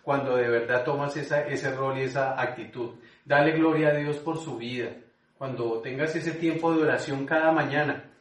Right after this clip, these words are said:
porque creemos que todos lo tienen, bendícela, afírmala, dale gracias a Dios por lo que ella significa para ti. Recuerda que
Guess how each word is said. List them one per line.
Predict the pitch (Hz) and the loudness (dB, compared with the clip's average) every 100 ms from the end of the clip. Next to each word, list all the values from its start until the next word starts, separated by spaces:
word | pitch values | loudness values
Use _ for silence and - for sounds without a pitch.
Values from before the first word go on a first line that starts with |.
| _ _ _ - | _ _ _ -14
porque | - - | -12 -6
creemos | - 117 - - | -2 0 -2 -4
que | - | -4
todos | - 127 143 | -2 0 0
lo | - | -4
tienen, | - 135 113 101 - _ _ _ | -6 -4 -6 -8 -16 _ _ _
bendícela, | 123 127 127 160 185 185 147 - - - _ | -8 -8 -6 -6 -4 -2 -2 -4 -8 -16 _
afírmala, | 123 120 - 160 170 160 127 107 - - _ _ _ - | -8 -8 -4 -2 2 2 2 -2 -8 -18 _ _ _ -4
dale | - 147 | 0 2
gracias | 151 156 165 | 4 2 2
a | 165 | 0
Dios | 131 123 | 0 -2
por | - 147 | -4 -2
lo | 151 | -2
que | 143 | -2
ella | 123 120 135 | -4 -4 -4
significa | 160 143 117 120 131 135 | -4 -4 -6 -10 -8 -2
para | 139 - | 0 -2
ti. | - 143 - - _ - | -6 -12 -14 -20 _ -4
Recuerda | - 135 127 151 | -4 -2 0 2
que | 175 | 4